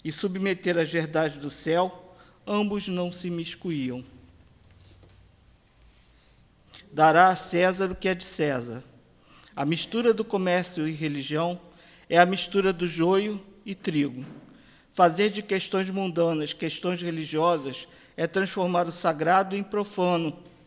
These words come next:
é compurcá-lo em praça pública. Devemos separar o que é espiritual do que é material, dar a Deus o que é de Deus e reconhecer o que são coisas do mundo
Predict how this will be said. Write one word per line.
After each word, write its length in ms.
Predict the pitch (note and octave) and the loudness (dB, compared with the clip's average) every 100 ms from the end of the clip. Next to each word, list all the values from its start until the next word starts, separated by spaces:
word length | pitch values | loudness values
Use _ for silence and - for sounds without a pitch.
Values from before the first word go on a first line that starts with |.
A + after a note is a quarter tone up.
| _ _ _ - - - - | _ _ _ -20 -20 -10 0
é 120 | F3 | 0
compurcá-lo 1120 | - G#3 G#3 G#3+ - - F3+ F3+ F#3 F#3+ - - - _ | 0 -4 -2 -6 -6 2 4 6 2 -4 -10 -20 -20 _
em 140 | F#3 F3+ | -8 -8
praça 400 | E3+ E3 E3+ F3 | 0 0 0 -6
pública. 640 | - C3+ A#2 A#2+ - A#2 - - _ _ _ - - - | -6 -10 -8 -10 -10 -12 -12 -20 _ _ _ -20 -20 -4
Devemos 540 | D#3+ F#3 F3+ A3 A3+ | 4 4 4 0 0
separar 560 | A3 G3+ G#3 E3+ F3 F3+ | -4 -4 2 4 4 2
o 60 | F3+ | 0
que 100 | F#3+ | -6
é 40 | |
espiritual 600 | F#3 - F3+ F3+ F3 E3+ | -6 -6 -8 -6 -2 0
do 140 | E3+ E3+ | -2 -4
que 100 | F3 | -2
é 60 | |
material, 880 | E3 F3 F#3 E3 D#3+ C#3+ C3+ - - - - - - | -2 -4 -4 0 0 0 -4 -10 -20 -20 -20 -20 0
dar 200 | D#3 D#3+ | 2 4
a 80 | |
Deus 640 | C#3+ D3 F#3 A3 - - - - _ - | 2 2 2 0 -4 -12 -16 -20 _ -14
o 100 | E3 | -10
que 140 | - | -2
é 80 | F#3 | -2
de 160 | F3+ F#3 | -2 -6
Deus 580 | D#3+ D3 C3 B2+ - - - - - - | -2 0 -2 -6 -12 -16 -20 -20 -14 -2
e 120 | F3+ | 2
reconhecer 840 | G3 G3 G#3+ G#3 - G3 F3 C#3+ - - - - - - - | 2 2 -2 -2 -4 0 2 2 -4 -20 -20 -20 -20 -14 -8
o 100 | D#3 | -6
que 160 | G#3 | -4
são 240 | F#3 G#3+ G3+ | -2 0 -2
coisas 560 | - G#3 G#3+ G3+ F3+ | 2 4 4 2 -6
do 120 | F3+ | -4
mundo 480 | D#3+ E3 G3 G3 G#3 | -4 -2 -2 -4 -10